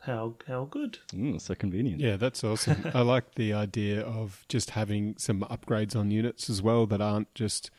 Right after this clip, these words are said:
Speaker 3: magic item related or, or whatever, something that
Speaker 1: Yep.
Speaker 3: just sort of changes up the way that the unit plays its specialties. And I think you, you're probably taking the club the vast majority of the time, but every now and again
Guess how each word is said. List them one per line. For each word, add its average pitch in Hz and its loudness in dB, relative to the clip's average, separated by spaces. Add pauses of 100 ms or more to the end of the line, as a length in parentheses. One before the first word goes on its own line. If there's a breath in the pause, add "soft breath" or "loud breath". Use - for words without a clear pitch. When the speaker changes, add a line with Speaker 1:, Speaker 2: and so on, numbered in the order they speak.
(420 soft breath)
Speaker 3:
magic 107 -2
item 110 4
related 113 4
or, 107 2 (440 soft breath)
or 110 2
whatever, 117 4
something 117 2
that 104 0
Speaker 1:
Yep. 120 -2
Speaker 3:
just 110 -2
sort 98 -4
of - -14
changes 101 0
up 104 -2
the 104 -4
way 101 0
that 98 -6
the 101 -4
unit 98 -2
plays 101 -2
its - -6
specialties. 104 -4 (340 loud breath)
And 120 6
I 135 10
think 160 6
you, 117 0
you're 120 0
probably 147 8
taking 123 6
the 117 8
club 127 4 (220)
the 110 -6
vast 127 2
majority 156 2
of 151 2
the 151 -2
time, 151 2 (600 loud breath)
but 110 4
every 107 2
now 98 2
and 95 0
again 98 -2